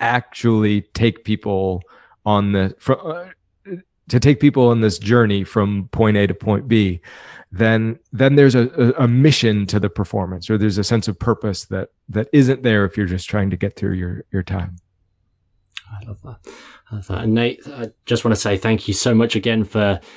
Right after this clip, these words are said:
Speaker 2: for jumping on board and, and actually having this conversation with us. Genuinely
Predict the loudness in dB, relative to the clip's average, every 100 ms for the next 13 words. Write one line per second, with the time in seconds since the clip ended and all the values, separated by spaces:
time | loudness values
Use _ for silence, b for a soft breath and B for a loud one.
0 | b b b b b b b _ 0 2
1 | 2 0 0 -2 -4 -2 2 2 4 2
2 | 2 0 -2 -2 -2 0 0 0 0 0
3 | 0 0 0 0 2 2 2 2 0 0
4 | 0 0 2 0